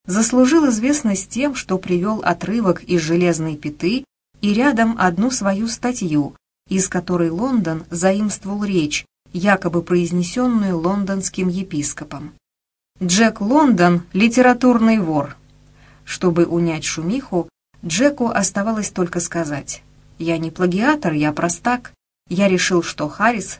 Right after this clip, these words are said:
цитирует подлинный исторический документ». Для того, чтобы угнаться за своими тратами,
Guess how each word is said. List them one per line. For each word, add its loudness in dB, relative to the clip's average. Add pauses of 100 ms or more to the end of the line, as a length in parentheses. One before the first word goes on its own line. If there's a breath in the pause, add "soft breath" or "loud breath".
(120)
цитирует 0
подлинный -2
исторический -4
документ». -10 (1000)
Для 4
того, 6
чтобы 2
угнаться 2
за 0
своими 0
тратами, -2